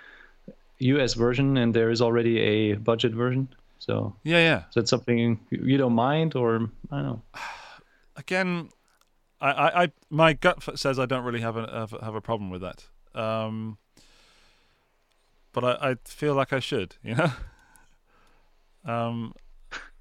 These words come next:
Speaker 2: I'm also trying to move you around in the chat. Um, <laughs> sorry. I think that, I mean, I, I have a,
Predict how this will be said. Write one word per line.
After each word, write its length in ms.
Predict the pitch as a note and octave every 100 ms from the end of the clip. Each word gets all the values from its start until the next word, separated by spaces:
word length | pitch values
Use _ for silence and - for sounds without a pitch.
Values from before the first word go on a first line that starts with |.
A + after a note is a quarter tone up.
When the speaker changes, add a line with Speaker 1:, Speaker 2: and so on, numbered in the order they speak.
| - - _ _ -
Speaker 2:
I'm 160 | C3
also 220 | C3+ C3 A#2+
trying 200 | B2 A#2
to 40 |
move 220 | A#2 A2+
you 120 | A2+
around 240 | A2 A2 A2
in 60 |
the 80 | G#2
chat. 240 | - A2 - - - -
Um, 480 | B2+ C#3+ E3 E3 D#3+
<laughs> 0 |
sorry. 320 | D#3 C#3 G2+ - - - - - - - - - - - - - -
I 220 | E3 G3+ A#3
think 480 | - G#3 F#3+ D#3+ C#3
that, 340 | D3+ D3+ - _ _ _ _ _ _ _ _ _ _ _ _
I 60 | C#3+
mean, 100 | C#3+
I, 320 | D3 F3 D3+
I 40 | D3+
have 180 | E3+
a, 140 | D#3